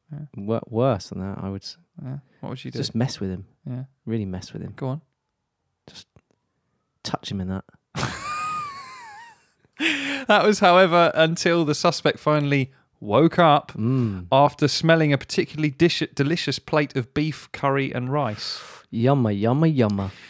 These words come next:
Speaker 1: Turned out that a police officer had been enjoying a meal by the patient's bedside and the man just couldn't contain it. Uh, the officer said, "The rice's smell was very strong and spread all over the room as I was eating it. Then he started moving his head slowly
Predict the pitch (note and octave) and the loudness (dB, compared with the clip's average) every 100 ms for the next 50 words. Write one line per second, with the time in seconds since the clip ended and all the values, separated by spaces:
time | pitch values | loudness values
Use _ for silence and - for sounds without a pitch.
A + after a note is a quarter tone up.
0 | - - G3+ G3+ F#3 E3+ F#3+ G3+ F#3 D3 | -2 4 8 8 6 2 4 4 4 2
1 | - D3+ D3 D3 C#3 F3 F#3+ D3+ C3+ C3 | 2 2 2 0 2 2 2 2 2 4
2 | C3+ C3 - C3+ A#2+ - D#3 D3 B2+ A#2 | 4 4 2 -2 -2 0 0 2 2 2
3 | A#2+ C3 C3+ B2 - - C#3+ C#3 - A#2+ | 2 0 0 0 -6 -2 -2 -2 -8 -2
4 | C#3 C#3 G#2+ F#2+ _ _ _ _ _ - | -2 0 -4 -8 _ _ _ _ _ -6
5 | G#2+ A2+ A#2 A#2 A#2 C#3+ B2+ - E3 E3+ | -2 0 0 0 2 2 2 0 0 4
6 | D#3 C#3 D#3 F3+ G3 F#3 F3+ - F#3 F3+ | 4 4 2 6 6 4 -2 -2 2 4
7 | E3 D3 D3+ D3 - F3+ E3 - D#3 D3 | 2 2 0 0 0 0 0 -2 0 2
8 | C3+ B2 B2 D3+ C#3+ B2+ A#2+ B2 C3 A#2+ | 2 2 0 0 2 0 0 -4 -4 -4
9 | - - - _ C#3 C#3 B2+ C3 A2 B2+ | -6 -20 -20 _ -2 0 2 2 2 0
10 | B2+ A#2 A#2 A#2+ B2 - B2 A#2 A2+ A2+ | 0 2 -2 0 -2 -2 2 2 2 -2